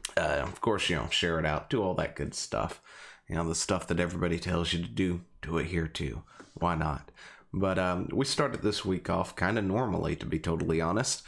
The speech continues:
Uh, I was catching up on some news things that had, you know, been out for, I guess, about a week or so that I just hadn't gotten around to it because unlike other channels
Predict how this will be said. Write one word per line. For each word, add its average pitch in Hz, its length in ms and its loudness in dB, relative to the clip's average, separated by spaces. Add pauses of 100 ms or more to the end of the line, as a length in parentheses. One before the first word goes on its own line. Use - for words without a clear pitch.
(380)
Uh, - 60 -2
I 64 120 2
was - 160 -6
catching 87 340 0
up 80 140 -4
on 82 140 0
some 87 180 -2
news 87 300 0
things 87 260 0
that - 100 -2
had, 82 280 -4 (420)
you 90 80 2
know, 76 300 0 (400)
been 98 160 4
out 87 340 0
for, 90 400 0 (800)
I 95 60 2
guess, 90 260 0
about 95 200 0
a 90 40 2
week 95 280 2
or 101 80 2
so 101 300 2
that 87 180 0
I 62 60 0
just - 200 -4
hadn't 78 300 -2
gotten 85 240 0
around 87 400 2
to 92 180 2
it 95 100 -2
because - 400 -4
unlike 76 340 0
other 73 200 0
channels 80 580 0